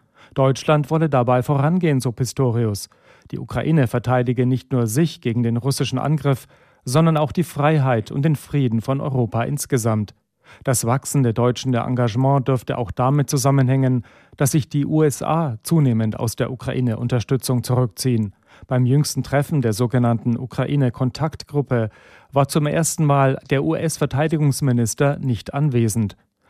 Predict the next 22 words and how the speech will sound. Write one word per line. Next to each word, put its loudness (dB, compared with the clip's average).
In -4
einigen 2
Bereichen 0
bleibe 0
die 0
Hilfe 0
aus -4
den 0
U -2
S -2
A 0
aber -2
unersetzlich, 0
erklärte -2
der -4
ukrainische -4
Präsident -2
Zelensky, 0
darunter 4
bei 4
der 2
Satellitenaufklärung -2